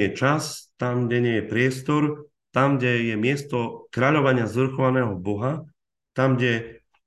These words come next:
mu všetko patrí a sú tam len tí, ktorí mu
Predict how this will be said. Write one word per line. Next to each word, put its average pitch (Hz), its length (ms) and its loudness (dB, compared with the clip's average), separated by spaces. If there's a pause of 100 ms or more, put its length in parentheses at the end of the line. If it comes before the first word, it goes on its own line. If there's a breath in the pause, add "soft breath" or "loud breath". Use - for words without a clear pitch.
(160)
mu 131 80 6
všetko 151 400 0
patrí 160 720 2 (380)
a 107 80 -6
sú 143 180 0
tam 127 320 4
len 110 240 0
tí, 147 240 0
ktorí 117 240 0
mu 104 340 -2